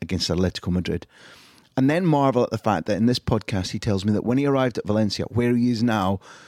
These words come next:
regarded as one of the all-time great players for that club, a guy who guided them to two consecutive Champions League final, who Madrid wanted to sign and Valencia refused to let him go, who went for what was a world record fee at the time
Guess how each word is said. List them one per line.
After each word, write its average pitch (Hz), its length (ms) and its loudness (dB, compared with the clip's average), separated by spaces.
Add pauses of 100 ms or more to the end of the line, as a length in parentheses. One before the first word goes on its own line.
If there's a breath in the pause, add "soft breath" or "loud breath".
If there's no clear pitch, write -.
(160 loud breath)
regarded 113 460 0
as 113 200 -2 (140)
one 131 260 0
of 104 140 -6
the 123 180 0
all-time 120 480 0
great 107 300 -2 (100)
players 98 280 0
for - 100 -6
that 90 180 0
club, - 300 -6
a 113 60 2
guy 120 260 0
who 110 80 0
guided 120 400 0
them 98 160 0
to 101 240 0 (340 loud breath)
two 143 260 0
consecutive - 600 -2
Champions 101 500 0
League 101 140 0
final, 95 340 -2 (260 loud breath)
who 135 120 0
Madrid 123 520 2
wanted 113 380 2
to - 80 -4
sign 104 280 2
and 107 120 2
Valencia 110 460 2
refused 110 500 0
to 107 60 -4
let 104 200 0
him 107 120 0
go, 101 180 2 (360 loud breath)
who 135 100 2
went 131 320 2
for 113 400 0 (340)
what 117 160 2
was 120 260 2 (120)
a 123 160 0
world 135 320 2
record 127 360 -2
fee 123 360 0 (400)
at 107 100 0
the - 60 -10
time 101 400 2